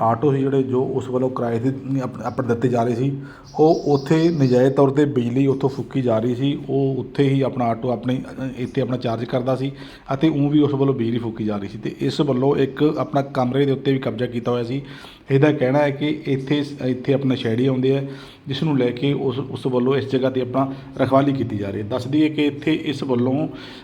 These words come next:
ਆਪਣੀ ਇੱਕ ਵਰਕਸ਼ਾਪ ਵੀ ਇਸ ਵੱਲੋਂ ਬਣਾਈ ਗਈ ਸੀ, ਜਿਸ ਨੂੰ ਲੈ ਕੇ ਇਸ ਸੰਬੰਧੀ ਜਦ ਬੁੱਧਵਾਰ ਨੂੰ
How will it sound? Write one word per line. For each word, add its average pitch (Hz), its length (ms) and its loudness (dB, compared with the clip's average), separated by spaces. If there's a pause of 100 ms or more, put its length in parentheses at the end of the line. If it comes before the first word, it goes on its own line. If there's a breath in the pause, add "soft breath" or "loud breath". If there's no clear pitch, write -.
ਆਪਣੀ 131 260 0
ਇੱਕ 156 120 -2
ਵਰਕਸ਼ਾਪ 123 640 2
ਵੀ 139 300 4
ਇਸ 127 120 -2
ਵੱਲੋਂ 123 200 -2
ਬਣਾਈ 107 200 0
ਗਈ 104 140 -2
ਸੀ, 101 200 -8 (360 loud breath)
ਜਿਸ 139 180 0
ਨੂੰ 160 160 2
ਲੈ 127 120 2
ਕੇ - 140 0
ਇਸ 139 200 2
ਸੰਬੰਧੀ 135 460 2
ਜਦ 120 260 0
ਬੁੱਧਵਾਰ 131 500 2
ਨੂੰ 120 240 -4